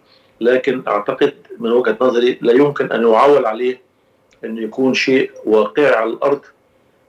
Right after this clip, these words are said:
هي مجرد، آه، اقتراحات تقدم من خلال جهات دولية ومسؤولة عندها سلطة اتخاذ قرار، ولكن عندما ينفذ القرار على الأرض نجد أن الجهات التي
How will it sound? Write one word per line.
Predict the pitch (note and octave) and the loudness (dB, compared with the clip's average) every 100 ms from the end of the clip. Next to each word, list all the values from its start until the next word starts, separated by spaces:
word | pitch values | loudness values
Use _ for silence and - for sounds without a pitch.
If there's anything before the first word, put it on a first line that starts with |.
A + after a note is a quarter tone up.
| - | -6
هي | |
مجرد، | A2+ A2+ C3 C3 C3 - - | -4 -2 0 2 0 -2 -8
آه، | A2+ G#2+ G#2+ - A2 | -2 -2 -4 -8 -6
اقتراحات | G2+ - - A2 - C#3+ D3+ D3 _ | -6 -6 -2 0 0 2 2 0 _
تقدم | - - C#3 B2 A2+ | -12 -6 -4 -4 -6
من | G#2+ | -8
خلال | - A2+ A#2+ A#2+ - - | -4 2 4 2 -2 -10
جهات | G#2+ A#2+ B2 - - _ _ _ _ - | -6 0 0 -2 -20 _ _ _ _ -2
دولية | A#2+ A2 B2+ C3 | 0 2 2 2
ومسؤولة | A2+ G#2+ G#2 B2+ C3 C3 C3 _ _ _ _ _ - | 2 0 -6 0 2 2 -2 _ _ _ _ _ -8
عندها | G2+ G#2 B2+ B2+ | -6 0 0 0
سلطة | - - C3+ A#2+ | 0 -2 -2 -6
اتخاذ | G#2+ G#2+ B2 A#2+ A2 - - | -6 -6 2 2 2 -6 -8
قرار، | A2+ A#2 D3 - _ _ _ - | 2 4 4 0 _ _ _ -10
ولكن | A2+ B2+ C3 B2 | -4 -4 -4 -8
عندما | A2 A2+ C#3 B2 | -6 -2 -2 -2
ينفذ | B2 C#3 - A2+ | -2 -6 -4 -4
القرار | G#2+ - A2+ A2+ | -4 -2 2 4
على | A2+ | 2
الأرض | A#2 C3 B2 _ _ _ _ _ _ A#2+ | 2 0 -2 _ _ _ _ _ _ -4
نجد | C3 B2+ | 0 0
أن | A#2 A2 | -2 -6
الجهات | G#2 A2 B2 C3 - _ - | -4 -2 2 0 -2 _ -8
التي | G#2 A#2+ - A2+ | -2 -2 -2 -6